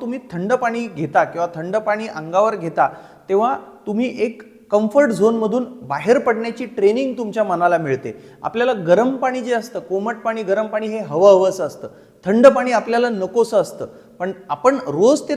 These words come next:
थंड पाणी अंघोळ, अंगावर घेऊन आपल्या मनाला, मेंदूला आपल्याला अनकम्फर्टेबल गोष्टींमध्ये, म्हणजे आपण कम्फर्ट झोनमधून बाहेर येण्याची ट्रेनिंग मिळ-, मिळ-, देतो. आणि त्याच्यामुळे मेंटल रेसिलियन्स, ज्याला आम्ही म्हणतो, म्हणजे मेंटल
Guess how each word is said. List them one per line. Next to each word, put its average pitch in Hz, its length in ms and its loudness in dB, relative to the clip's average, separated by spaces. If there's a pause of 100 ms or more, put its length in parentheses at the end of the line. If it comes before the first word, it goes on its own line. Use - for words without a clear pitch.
थंड 208 200 2
पाणी 240 240 -2
अंघोळ, 190 380 0 (160)
अंगावर 208 420 4
घेऊन 160 380 2 (300)
आपल्या 226 280 0
मनाला, 214 600 8
मेंदूला 196 680 4 (380)
आपल्याला 220 360 0 (100)
अनकम्फर्टेबल 247 920 2 (240)
गोष्टींमध्ये, 190 680 -2 (280)
म्हणजे 190 540 0
आपण 220 280 -2
कम्फर्ट 214 420 2
झोनमधून 233 520 0
बाहेर 165 340 0
येण्याची 220 340 -4
ट्रेनिंग 196 460 -4
मिळ-, 156 140 -6
मिळ-, 143 380 -8
देतो. 127 460 -4 (200)
आणि 151 140 -8
त्याच्यामुळे 233 460 -4
मेंटल 202 440 0
रेसिलियन्स, 226 580 0
ज्याला 202 220 4
आम्ही 190 160 -4
म्हणतो, 131 400 -10 (220)
म्हणजे 160 180 -8
मेंटल 220 480 2